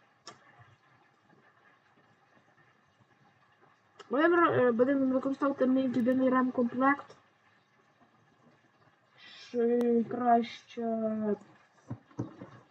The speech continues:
чи краще зразу, ну, заново починати? Як ви думаєте? Ну, я не хочу заново починати, тому давайте ремкомплект використаємо.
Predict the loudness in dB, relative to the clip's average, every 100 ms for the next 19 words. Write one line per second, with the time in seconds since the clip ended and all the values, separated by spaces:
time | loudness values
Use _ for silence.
0 | _ -20 -20 _ _ -6 -6 -10 -20 -20
1 | -20 -20 _ -18 -10 -4 -2 -2 -2 -2
2 | 0 4 6 4 2 4 6 8 8 6
3 | 8 10 10 8 12 12 12 8 8 6
4 | 2 4 6 6 2 -6 -8 -16 -20 _
5 | -20 -20 -18 -12 -10 -8 -8 -10 -12 -18
6 | _ _ _ -20 _ _ _ _ _ -6
7 | -4 -8 -16 -20 -20 -18 -4 0 4 6
8 | 6 4 4 4 4 2 2 4 4 2
9 | -2 0 -2 2 2 2 0 0 0 2
10 | -2 0 -2 0 0 -2 -6